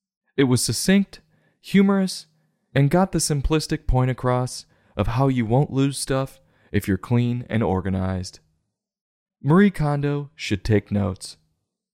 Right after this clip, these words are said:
With this story, Mercer Mayer is giving a class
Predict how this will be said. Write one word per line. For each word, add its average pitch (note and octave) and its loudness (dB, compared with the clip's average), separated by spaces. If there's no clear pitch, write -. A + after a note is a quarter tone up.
With D3+ 2
this G#3+ 4
story, C#3+ 0
Mercer A#2+ -2
Mayer G#2+ 0
is F#2+ -6
giving G#2 -4
a G2+ -4
class G2+ -4